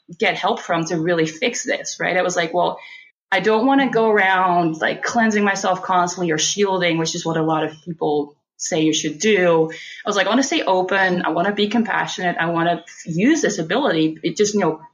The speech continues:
be in my, be in my body, feeling what I feel, knowing what I know without getting overwhelmed." So how did, you know,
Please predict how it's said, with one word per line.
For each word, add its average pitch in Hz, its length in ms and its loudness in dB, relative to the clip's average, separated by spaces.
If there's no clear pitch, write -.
be 220 180 2
in 202 140 2
my, 160 400 0
be 214 160 2
in 247 80 2
my 220 140 2
body, 190 340 4
feeling 190 380 -2
what 170 140 0
I 156 120 0
feel, 180 300 0
knowing 175 260 2
what 160 100 0
I 156 120 0
know 202 340 2
without 175 260 0
getting 156 220 -2
overwhelmed." 151 500 -2
So - 120 -6
how 170 180 -2
did, 160 220 -4
you 214 100 0
know, 151 140 -2